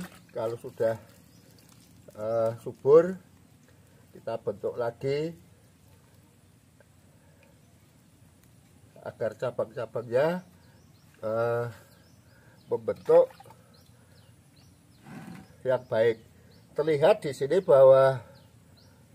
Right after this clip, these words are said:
batang menjelang kering karena ini, eh, tempatnya tadinya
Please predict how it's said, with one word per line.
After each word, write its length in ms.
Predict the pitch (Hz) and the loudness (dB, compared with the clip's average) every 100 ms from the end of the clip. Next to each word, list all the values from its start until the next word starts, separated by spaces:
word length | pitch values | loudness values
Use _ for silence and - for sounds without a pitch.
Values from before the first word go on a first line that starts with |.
| - | 0
batang 500 | 135 - 175 190 190 - - _ - - _ - _ _ - | 0 2 -2 -2 -6 -20 -20 _ -20 -20 _ -20 _ _ -4
menjelang 720 | 147 156 151 147 123 123 131 123 | 4 6 6 2 -2 -2 -2 -4
kering 320 | 123 127 175 | -4 0 0
karena 480 | 175 165 165 185 196 190 - - - - - - - - - - - - - - - - - - - - - | 0 -2 0 0 -2 -6 -20 -20 -20 -20 -20 -20 -20 -20 -20 -20 -20 -20 -20 -20 -20 -20 -20 -20 -20 -20 -20
ini, 560 | 131 156 170 170 165 143 - - - | -4 -2 0 0 -2 -6 -12 -20 -4
eh, 380 | 139 143 143 139 - - - - | 2 4 4 2 -4 -20 -6 -2
tempatnya 560 | 147 165 160 - 185 | -2 -2 -4 -2 -4
tadinya 400 | 185 180 - 123 | -2 -4 -4 -4